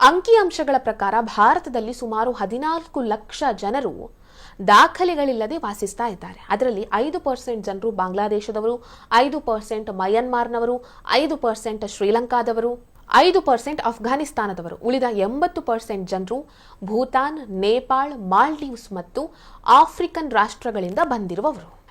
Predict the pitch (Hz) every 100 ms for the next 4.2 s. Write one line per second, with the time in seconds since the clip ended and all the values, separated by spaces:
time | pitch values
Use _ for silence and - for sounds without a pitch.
0 | _ - 339 233 165 262 - - - -
1 | 202 247 294 320 320 320 254 254 269 214
2 | 214 208 202 - 277 269 208 190 214 254
3 | 262 311 311 285 262 247 247 233 226 220
4 | 220